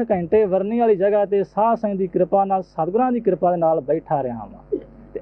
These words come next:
ਇੰਨਾ ਆਨੰਦ ਮੈਂ ਮਾਣਿਆ ਹੈ। ਤੇ ਇਸ ਤਰ੍ਹਾਂ ਦੀ ਮੇਰੇ ਨਾਲ ਕਹਾਣੀ ਵਾਪਰੀ। ਫਿਰ ਮੇਰੀ ਮਾਤਾ ਸੀ ਉਦੋਂ ਜਿਉਂਦੀ,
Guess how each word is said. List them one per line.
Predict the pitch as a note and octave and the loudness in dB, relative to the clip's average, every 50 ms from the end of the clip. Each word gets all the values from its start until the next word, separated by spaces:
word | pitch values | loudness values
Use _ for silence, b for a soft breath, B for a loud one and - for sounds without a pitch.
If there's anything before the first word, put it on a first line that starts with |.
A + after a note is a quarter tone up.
| - G3+ | 0 0
ਇੰਨਾ | G#3+ G#3+ A3 A3 G#3 - | 0 2 0 0 0 0
ਆਨੰਦ | F#3+ G3+ G3+ G3+ G3+ G3+ | -2 0 0 0 0 0
ਮੈਂ | G3+ F#3+ F#3 E3 | 0 0 0 0
ਮਾਣਿਆ | D3+ C#3+ C#3 C#3 D3 D3+ D3 | 0 0 0 0 0 0 -2
ਹੈ। | C3+ - - - - - - B B B B B B B B B B - | -2 -4 -8 -16 -20 -20 -20 B B B B B B B B B B -4
ਤੇ | - - - - G#3 A#3+ | -4 -4 -2 2 2 2
ਇਸ | B3 A#3 | 2 0
ਤਰ੍ਹਾਂ | - A#3+ A#3 A3+ | 0 0 0 0
ਦੀ | G#3+ A3 | 0 0
ਮੇਰੇ | G#3 G3 G3+ G3 | 0 0 0 0
ਨਾਲ | G3+ G3+ | 0 -2
ਕਹਾਣੀ | F#3 - F#3 D#3 D3 F3+ | 0 0 0 0 0 0
ਵਾਪਰੀ। | F#3 F3+ F3 E3+ - F#3 G3+ G#3 G#3 G#3 - _ _ - - - - - - - - | 0 0 0 0 0 0 0 0 -2 -6 -10 _ _ -20 -20 -20 -20 -20 -20 -16 -4
ਫਿਰ | - G#3 G#3+ G#3+ | 0 0 0 2
ਮੇਰੀ | G#3 G#3 G3+ G3+ | 2 4 4 4
ਮਾਤਾ | F#3+ E3+ D#3+ D#3 D#3+ - G3+ G#3 | 4 4 2 2 4 4 2 2
ਸੀ | F#3 F3 F#3+ | 2 0 -2
ਉਦੋਂ | F#3 F#3 F#3 F#3+ | -2 0 0 0
ਜਿਉਂਦੀ, | E3 D3 D3+ D3 D3+ D3+ F3+ F#3+ G3 A#3 | 0 0 0 0 2 2 2 2 2 -2